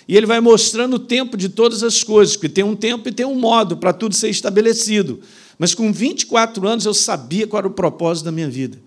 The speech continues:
por que que eu havia nascido. Não é legal isso? Porque o pessoal tá perdido aí, não sabe quem é, tá direto aí no psicólogo tentando encontrar algum ponto para que se ache em algum lugar.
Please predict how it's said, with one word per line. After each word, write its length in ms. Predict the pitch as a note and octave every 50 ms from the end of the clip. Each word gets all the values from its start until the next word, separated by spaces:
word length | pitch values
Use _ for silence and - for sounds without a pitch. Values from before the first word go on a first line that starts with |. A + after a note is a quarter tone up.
| _ _ _ _ _ _
por 180 | - G3 F3 -
que 180 | - - G3 G3+
que 80 | G3+
eu 80 | G3+ F#3+
havia 240 | D#3+ D3 E3 F3 D#3+
nascido. 520 | D#3+ C#3+ B2 - - B2+ A#2 G#2 - - - _ _ _ _ _ _ _ _ _ _ _ _ _ _ _ _ _ _ _ _ _ _ _ _ _ _ _ _ _ _ _ _ _ _ _ _
Não 180 | - D3 F#3+ B3+
é 40 | A#3+
legal 280 | G3 D3+ F#3 A#3+ G#3+
isso? 360 | A#3 E4 E4+ - - - - _ _ _ _ _ _ _ _ _ _
Porque 200 | A3+ A3+ B3 E4
o 20 |
pessoal 320 | C#4+ D4 C#4 - - C#4+
tá 120 | C#4 F4+ F4+
perdido 480 | - F#4+ F4+ D#4+ A3+ G#3+ D4 D#4+ F#4
aí, 160 | C#4+ C4 D#4 F#4+
não 100 | D4+ G#3
sabe 260 | - B3 A#3 G#3+ G3
quem 240 | - A3+ G#3+ F3+ F3
é, 320 | G3 A#3+ C4+ D4 D#4 E4+ - - _ _ - _ _ _
tá 120 | - C4
direto 520 | A#3+ G3 C4 C#4 G3+ F#3+ A3 C4+ D4 - A#3+
aí 60 | B3
no 100 | C4 B3+
psicólogo 640 | G#3 - A#3 - - - - F#3+ G#3 B3 B3+ A#3 A#3
tentando 380 | - A#3 G#3 G3 A#3 A#3 A3+
encontrar 520 | A3+ A3+ A3+ A3+ G#3 F3+ D3+ B2 G3+ G3 G#3
algum 300 | A3 A3 F#3 E3+ A#3+ A3+
ponto 480 | - - - E3 G3 A#3 A#3+ A#3 A3+
para 140 | G#3 - F#3 -
que 140 | - -
se 260 | F3+ - - - G#3 F3+
ache 380 | E3 F#3 A3 A#3+ G#3+ - G#3+
em 20 | G3+
algum 240 | F#3+ F3+ F3 G#3
lugar. 480 | G#3 F#3+ F3+ C3+ D#3+ E3+ G3+ A#3+ C#4 -